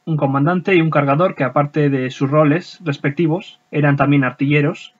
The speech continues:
El peso se situaría en torno a unos ocho coma uno a ocho coma nueve toneladas. El blindaje estaría compuesto por placas de acero de dieciséis a veinte milímetros. Como armamento dispondría de tres ametralladoras Hotchkiss de siete milímetros,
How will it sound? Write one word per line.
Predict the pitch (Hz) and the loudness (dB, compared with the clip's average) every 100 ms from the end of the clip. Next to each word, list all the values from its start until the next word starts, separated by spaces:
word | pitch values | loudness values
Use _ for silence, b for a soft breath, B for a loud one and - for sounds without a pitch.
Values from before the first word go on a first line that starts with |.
| _ | _
El | 160 143 | -6 -2
peso | 180 185 | 0 0
se | 175 156 | 0 0
situaría | 165 160 156 170 | 0 2 2 2
en | 143 | 0
torno | 156 151 | 0 0
a | 139 | -2
unos | 127 123 - - | -4 -8 -10 -6
ocho | 165 147 147 | -4 -2 -4
coma | 143 135 156 | -2 0 2
uno | 143 123 | 2 0
a | 120 | -2
ocho | 143 151 | -2 -4
coma | 139 135 | -4 -2
nueve | 131 123 | -2 -2
toneladas. | 139 160 156 156 180 - _ - | -2 -2 0 -2 -4 -10 _ 0
El | 143 | 4
blindaje | 147 160 175 180 175 | 4 4 2 0 -2
estaría | 170 170 | 0 0
compuesto | 165 156 165 151 160 143 | 0 0 -2 -2 -4 -2
por | 131 127 139 _ - | -2 -4 -8 _ -4
placas | 160 151 151 | 0 2 0
de | 139 | 0
acero | 139 156 135 | 0 0 0
de | 120 | -2
dieciséis | 120 120 127 151 139 | -4 -6 -4 -2 -2
a | 127 | 0
veinte | 139 139 123 | 0 0 -2
milímetros. | 135 170 156 156 208 - - | 0 0 0 -4 -8 -12 -6
Como | 170 175 | 0 4
armamento | 175 180 185 175 170 | 4 2 0 0 -2
dispondría | 160 160 156 165 151 | -2 -2 0 2 2
de | 131 | 0
tres | 139 160 151 | -2 -4 -2
ametralladoras | 151 143 143 151 156 147 156 - _ | -2 0 0 0 2 0 -2 -10 _
Hotchkiss | - 175 - - 143 - - | -2 -2 -2 -4 -4 -4 -10
de | 143 131 | -6 -2
siete | 156 147 151 143 | -2 0 0 2
milímetros, | 139 165 156 156 196 - | 2 0 0 -2 -4 -8